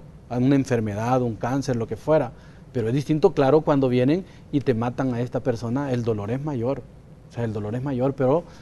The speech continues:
de igual manera, yo creo que nosotros tenemos como Iglesia Católica que preparar a la gente en esta dimensión, y hoy en día, más que nunca.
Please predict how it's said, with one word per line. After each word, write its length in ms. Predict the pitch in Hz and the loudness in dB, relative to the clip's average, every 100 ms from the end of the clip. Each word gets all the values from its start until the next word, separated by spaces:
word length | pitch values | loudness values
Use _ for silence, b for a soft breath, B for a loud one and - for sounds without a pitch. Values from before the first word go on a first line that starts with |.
| B | B
de 100 | 127 | 2
igual 200 | 123 123 | 2 2
manera, 380 | 143 131 147 139 | 2 2 2 2
yo 120 | 120 | 0
creo 200 | 117 127 | 0 0
que 100 | 151 | 0
nosotros 460 | 160 151 143 151 147 | -2 -2 -2 -2 0
tenemos 460 | 135 131 151 156 - | 0 0 0 -2 -4
como 180 | - 123 | -4 -2
Iglesia 280 | 117 120 147 | -2 -2 -2
Católica 500 | 147 147 151 151 196 B B B - | -2 0 0 0 -4 B B B -2
que 100 | 143 | 0
preparar 400 | 123 123 117 117 | 0 -2 0 0
a 60 | 135 | 0
la 120 | 147 | 0
gente 460 | 147 143 147 170 B B B | 0 -2 0 -2 B B B
en 140 | 127 123 | -4 -2
esta 180 | 127 143 | 2 2
dimensión, 340 | 147 139 170 | 4 2 0
y 140 | 170 147 | 2 4
hoy 140 | 170 | 4
en 120 | 208 | 2
día, 280 | 165 220 208 | 0 0 2
más 200 | 139 165 | 0 -4
que 120 | - | -4
nunca. 380 | 165 240 240 120 | -4 -4 -4 -8